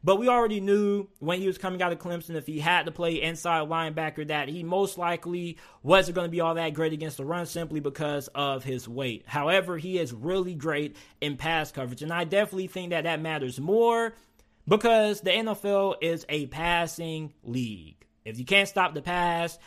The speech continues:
nine times out of ten, you're not gonna win too many games. Zaven Collins, like Isaiah Simmons during his rookie season, didn't play that much.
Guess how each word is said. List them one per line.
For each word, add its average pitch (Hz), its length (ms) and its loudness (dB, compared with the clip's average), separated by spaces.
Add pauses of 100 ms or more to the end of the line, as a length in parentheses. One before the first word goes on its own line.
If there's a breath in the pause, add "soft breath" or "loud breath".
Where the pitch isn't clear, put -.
(240 loud breath)
nine 165 260 2
times 165 300 -4
out 143 120 -2
of 123 60 -6
ten, 208 460 0 (240 soft breath)
you're 226 100 -4
not 226 160 6
gonna 208 160 0
win 185 220 -2
too 170 160 -4
many 160 180 -4
games. 131 640 -10 (1120)
Zaven 247 340 4
Collins, 147 680 2 (120)
like 180 320 4
Isaiah 180 340 2
Simmons 175 460 -4
during 165 300 -4
his 170 200 -6
rookie 170 280 -8
season, 170 560 -6 (500 soft breath)
didn't 240 320 4
play 247 460 2
that 160 260 0
much. 110 680 -10